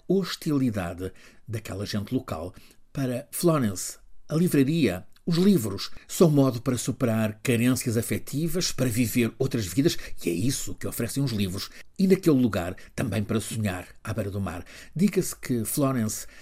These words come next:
não é propriamente uma mulher calculista, é talvez mesmo desafiadora, tanto que primeiro destaque na montra da livraria foi Lolita,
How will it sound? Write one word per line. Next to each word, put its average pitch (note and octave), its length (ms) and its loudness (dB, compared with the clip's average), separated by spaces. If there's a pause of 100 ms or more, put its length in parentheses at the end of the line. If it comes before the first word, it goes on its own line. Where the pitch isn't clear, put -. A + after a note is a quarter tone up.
(240)
não G#2 240 0
é G2+ 160 0
propriamente A2 480 -2
uma A2 140 2
mulher G#2+ 260 4
calculista, D3 800 0
é G#2 100 -6
talvez A2 440 0
mesmo A2+ 560 2
desafiadora, D#3+ 920 4 (260)
tanto - 320 -4
que A#3 200 6
primeiro A2 540 -4
destaque - 460 -4
na A2 200 0
montra C3+ 520 2
da C3+ 120 4
livraria F3 500 6
foi C4+ 300 2 (320)
Lolita, B2+ 640 2